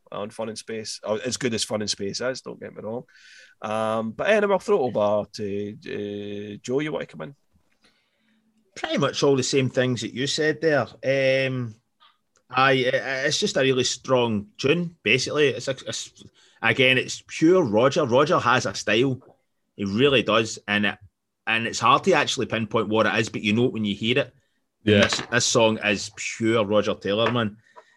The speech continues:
Speaker 2: And I love it for that. And, um, try to think of anything that you didn't really, uh,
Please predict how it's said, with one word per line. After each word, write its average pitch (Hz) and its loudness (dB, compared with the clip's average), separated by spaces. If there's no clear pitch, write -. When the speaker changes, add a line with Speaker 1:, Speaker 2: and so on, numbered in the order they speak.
Speaker 2:
And 104 0
I - 2
love 110 4
it 143 -2
for 131 -4
that. 127 2
And, 110 0
um, 104 0
try 117 -4
to 117 -2
think 113 -2
of 107 2
anything 107 -2
that 104 -4
you 107 -2
didn't 104 0
really, 101 -2
uh, 98 -4